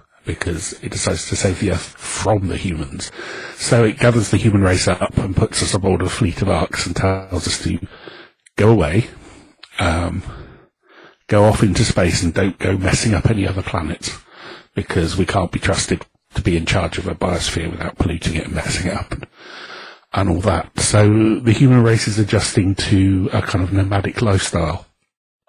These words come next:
and adjusting to its place in a cosmos filled with these sort of almost unimaginably powerful beings.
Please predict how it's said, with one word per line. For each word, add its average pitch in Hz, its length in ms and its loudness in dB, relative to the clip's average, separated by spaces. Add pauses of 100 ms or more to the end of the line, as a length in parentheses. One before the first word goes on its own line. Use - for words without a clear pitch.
(420)
and 101 200 -2
adjusting 98 440 0
to - 100 0
its 98 140 -2
place 98 320 0
in 98 60 0
a 92 60 2
cosmos - 500 -2
filled 92 280 0
with 92 140 0
these 87 460 -4 (840)
sort 92 140 -6
of - 260 -6
almost 92 300 0
unimaginably 92 800 0
powerful 92 480 0
beings. 85 640 -2